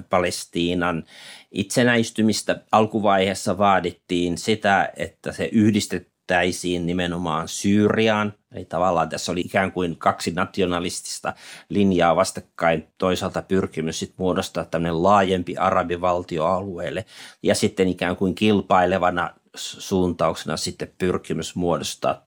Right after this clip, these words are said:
sitten ikään kuin Palestiinan alueen valtio. Erityistapaus Palestiinassa on se, että samalla kun vastustettiin brittivaltaa,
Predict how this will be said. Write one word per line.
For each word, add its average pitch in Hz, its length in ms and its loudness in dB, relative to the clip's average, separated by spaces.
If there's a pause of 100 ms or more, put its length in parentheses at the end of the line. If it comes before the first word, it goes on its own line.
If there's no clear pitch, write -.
sitten 82 480 -6
ikään 80 380 -4
kuin 80 400 -6 (160)
Palestiinan 80 680 0
alueen 78 640 0 (160)
valtio. - 480 -4 (400)
Erityistapaus 120 720 2
Palestiinassa 95 1040 0 (240)
on 95 220 0
se, 90 520 0
että 85 640 -2
samalla 101 540 4
kun 90 300 -4
vastustettiin 85 840 -4
brittivaltaa, 87 1000 -2